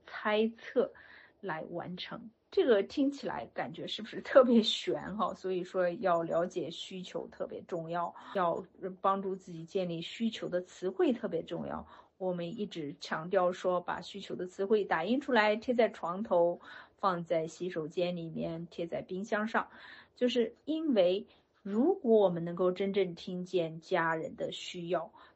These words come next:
就能够和家人建立更深层的连接，那么冲突出现的时候就能够成功的化解。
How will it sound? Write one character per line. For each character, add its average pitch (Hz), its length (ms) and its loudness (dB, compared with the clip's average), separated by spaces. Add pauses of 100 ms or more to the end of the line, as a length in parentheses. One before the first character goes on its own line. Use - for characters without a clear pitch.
就 320 260 4
能 180 220 0
够 196 180 2
和 185 160 0
家 185 300 2
人 175 220 -2
建 185 280 0
立 165 140 -6
更 208 300 0
深 214 360 -2
层 160 280 -12
的 165 160 -2
连 170 340 -6
接， 202 300 0 (400)
那 214 120 2
么 165 200 0 (480)
冲 277 320 2
突 202 240 0
出 - 180 -10
现 180 300 -6
的 - 80 -10
时 147 180 -8
候 143 200 -8
就 175 220 -8
能 170 280 -10
够 175 340 -2 (160)
成 170 300 -6
功 196 200 -2
的 185 140 -2
化 160 300 -8
解。 - 260 -18